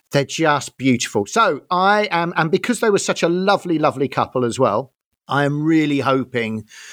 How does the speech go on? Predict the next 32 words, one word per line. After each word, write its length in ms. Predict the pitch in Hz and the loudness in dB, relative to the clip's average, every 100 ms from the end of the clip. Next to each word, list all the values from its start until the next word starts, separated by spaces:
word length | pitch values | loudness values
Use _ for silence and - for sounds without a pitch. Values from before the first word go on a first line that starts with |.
| - | -6
that 220 | 120 135 117 | -2 -2 0
they 260 | 135 131 | 0 0
do 520 | 123 135 131 127 127 - _ _ _ _ - | 0 0 0 2 0 -4 _ _ _ _ -10
well 400 | 113 147 139 123 | -2 0 0 -2
for 260 | - 135 | -4 -2
them 600 | 110 135 143 110 117 131 _ - | 0 2 2 0 -6 -10 _ -4
at 460 | 123 123 - - - _ _ | -4 -4 -8 -10 -12 _ _
auction 800 | - 127 131 - 139 131 131 127 _ - | -2 -2 -2 -2 0 0 0 -4 _ -4
in 420 | 135 135 135 135 139 | 0 0 0 -2 -2
a 60 | |
week 280 | 127 135 - | -2 -2 -2
or 80 | 135 | -4
so's 340 | - 139 131 - | 0 0 0 -2
time, 320 | 156 120 104 | -2 -2 -2
because 260 | 113 139 131 | -4 -2 0
they 100 | 139 | 0
were 100 | 135 | 0
such 460 | - - 180 - | -2 -2 -2 -2
lovely 320 | 147 120 120 | -2 -2 -2
people. 480 | 110 113 107 117 - _ - - - - | -2 -4 -6 -10 -16 _ -20 -20 -20 -10
And 220 | 123 139 - | -4 -4 -4
clearly 800 | 170 175 175 170 165 156 139 _ - | -4 -2 0 0 0 -2 -6 _ 0
they're 100 | 135 | 2
looking 280 | 135 143 131 | 2 -2 -4
to 100 | 127 | 0
raise 260 | 131 131 | 0 0
a 60 | 131 | -2
little 120 | 143 | -2
bit 100 | 147 | 0
of 60 | 139 | 0
money. 220 | 135 143 - - - - | 0 -2 -6 -20 -10 0
But 380 | - 156 233 | 0 0 -4